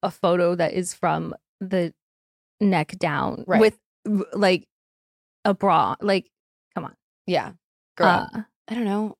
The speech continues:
Speaker 2: I personally love them. I think, I think
Speaker 1: I've
Speaker 2: more
Speaker 1: never
Speaker 2: men should send nudes.
Speaker 1: I, you know what? I've never been sent, like, a, a dick pic just, like, on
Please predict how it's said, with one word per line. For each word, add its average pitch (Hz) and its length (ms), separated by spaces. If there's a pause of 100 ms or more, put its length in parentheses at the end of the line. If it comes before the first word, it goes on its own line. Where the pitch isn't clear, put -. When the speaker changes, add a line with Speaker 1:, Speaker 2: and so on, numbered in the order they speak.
Speaker 2:
I 196 100
personally 208 380
love 190 220
them. 185 280 (480)
I 185 60
think, 175 200 (240)
I 180 80
think 226 240 (200)
Speaker 1:
I've 349 200
Speaker 2:
more 440 140
Speaker 1:
never 381 340
Speaker 2:
men 165 300
should 156 220
send 156 200
nudes. 151 360
Speaker 1:
I, 262 400 (400)
you 247 160
know 262 140
what? 269 280 (580)
I've 233 160
never 285 260
been 247 260
sent, 208 420 (380)
like, 208 160
a, 175 460 (140)
a 190 80
dick 185 280 (100)
pic 165 240
just, - 220
like, 165 240 (160)
on 165 280